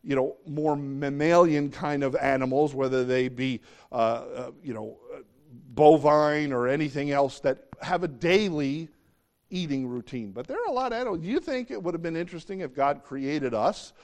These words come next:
that we only ate once a month? What a bummer that would be, man. But I'll tell you what, uh, our meals would be something special if they were once a month, wouldn't they? Okay, yeah, the old story that, uh,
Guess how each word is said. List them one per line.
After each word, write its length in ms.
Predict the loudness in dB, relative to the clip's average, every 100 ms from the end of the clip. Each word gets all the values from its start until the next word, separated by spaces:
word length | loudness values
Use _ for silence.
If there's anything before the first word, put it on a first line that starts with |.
| -20 -4
that 160 | -2 0
we 120 | 0
only 220 | 0 0
ate 140 | -2
once 220 | -2 -6 -6
a 40 |
month? 260 | -6 -6 -8 _ _ _ _ _ _ _ _ _ _ _ -6
What 140 | 0
a 60 | 0
bummer 580 | 0 4 8 8 8 4
that 200 | 4 2
would 200 | -2 -6
be, 160 | -12
man. 340 | -10 -8 -8 -10 -16 _ _ _ _ _ _
But 120 | 4
I'll 80 | 6
tell 180 | 6 4
you 160 | 4 6
what, 420 | 8 6 4 -14 _ _ -2
uh, 400 | 2 4 2 -2 -14 -20 -20 _ _ -2
our 160 | 4 4
meals 400 | 6 4 4 2
would 140 | -2
be 100 | -2
something 300 | 0 0 0
special 560 | -6 4 4 4 2 2
if 100 | 2
they 140 | 0
were 120 | 0
once 280 | 0 0 -2
a 40 | -6
month, 220 | -6 2
wouldn't 260 | 2 2
they? 120 | -2 -14 _ _ _ _ _ _
Okay, 140 | -2 0
yeah, 200 | 0 0
the 180 | 2
old 200 | 4 4
story 440 | 2 2 4 4 2
that, 260 | 0 -2
uh, 220 | 0 2